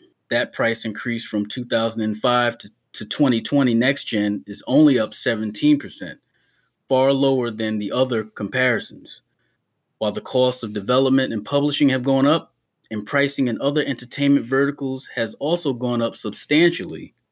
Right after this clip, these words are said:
next gen software pricing has not reflected these increases. Fifty-nine ninety-nine to sixty-nine ninety-nine does not even cover these other cost increases completely, but does move it more in the proper direction."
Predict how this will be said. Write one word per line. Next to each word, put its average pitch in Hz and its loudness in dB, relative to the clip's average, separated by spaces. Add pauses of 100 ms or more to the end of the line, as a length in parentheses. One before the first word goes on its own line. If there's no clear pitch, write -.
(600)
next 135 0
gen 139 2
software 127 -2
pricing 120 -2
has 113 -6
not 127 -2
reflected 127 -4
these 95 -8
increases. 110 -6 (840)
Fifty-nine 120 2
ninety-nine 117 2
to 107 -12
sixty-nine 113 -2
ninety-nine 110 -2 (160)
does 110 -2
not 120 2
even 117 0
cover 113 0
these 104 -4
other 120 0
cost 110 0 (120)
increases 113 -2
completely, 98 2 (600)
but 113 0
does 139 4
move 135 6
it 113 2
more 117 2
in 110 -6
the 104 -6
proper 107 -6
direction." 92 -6